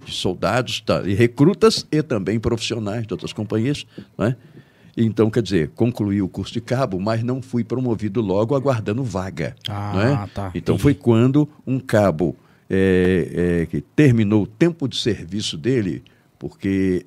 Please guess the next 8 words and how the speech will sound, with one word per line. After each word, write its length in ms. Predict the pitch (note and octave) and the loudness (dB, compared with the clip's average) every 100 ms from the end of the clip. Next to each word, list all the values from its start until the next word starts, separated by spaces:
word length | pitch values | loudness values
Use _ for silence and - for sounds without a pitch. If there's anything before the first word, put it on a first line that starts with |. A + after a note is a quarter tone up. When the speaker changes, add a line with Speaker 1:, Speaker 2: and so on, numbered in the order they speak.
| _ | _
Speaker 1:
ali 260 | F#2 F2+ G#2+ | -8 -4 -4
é 20 | |
o 40 | |
seguinte: 500 | G#2+ - F#2 E2+ - | -4 -8 -6 -6 -4
existe 420 | G#2 F2 F#2 - | -4 -4 -6 -4
aquele 420 | A2+ - D#2 C#2+ D#2 | -6 -6 -6 -4 -4
que 140 | F2 | -6
são 360 | - - C#2+ | -4 -4 -4